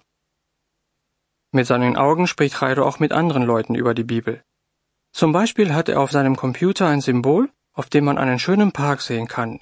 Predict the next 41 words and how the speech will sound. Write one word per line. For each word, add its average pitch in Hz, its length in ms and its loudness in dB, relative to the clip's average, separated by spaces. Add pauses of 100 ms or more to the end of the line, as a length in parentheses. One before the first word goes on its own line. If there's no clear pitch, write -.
in 127 120 -2
dem 120 140 0
Tiere 147 380 2
und 113 140 -6
Menschen 131 380 -2
aus 120 120 -6
der 123 100 -2
ganzen 156 380 -2
Welt 160 200 2
friedlich 185 460 -4
zusammen 135 420 -2
sind. 113 340 -12 (640)
Wenn 147 160 4
er 143 80 2
das 190 180 0
aktiviert, 180 540 0 (200)
sagt 160 300 -2
seine 147 200 2
Computerstimme, 147 840 0 (640)
„In 120 140 0
der 113 140 2
Bibel 165 340 4
verspricht 147 480 -2
Gott, 135 260 0 (200)
dass 127 180 -4
die 131 180 -4
Erde 135 240 2
zu 139 140 -2
einem 131 200 0
Paradies 131 580 -4
werden 117 320 -6
wird. 117 260 -8 (480)
Dann 180 300 2
wird 143 200 2
niemand 170 360 2
mehr 160 140 0
krank 160 340 -2
sein 113 320 -4
oder 123 260 -2
sterben.“ 135 520 -2 (600)
Offenbarung 127 600 -4